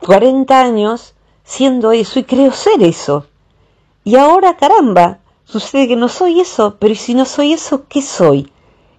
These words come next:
Y ahí esa persona podría, por ejemplo, en la noche soñar que, esto es algo bastante común,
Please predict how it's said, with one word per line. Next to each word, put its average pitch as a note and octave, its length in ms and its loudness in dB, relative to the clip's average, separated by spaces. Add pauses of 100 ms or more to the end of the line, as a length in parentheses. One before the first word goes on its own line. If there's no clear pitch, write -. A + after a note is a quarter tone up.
Y F#3+ 160 0
ahí A#3 360 0 (460)
esa A3+ 200 -2
persona G#3+ 460 -4
podría, F#3 340 0
por D#3 140 -2
ejemplo, G3 600 -4
en D#3+ 180 -4
la D#3+ 100 0
noche E3+ 480 -2 (260)
soñar G#3+ 600 0 (340)
que, F3 320 -2
esto - 240 -8
es F#3+ 120 -8
algo F#3 200 -2
bastante G3 480 -4
común, E3 440 -6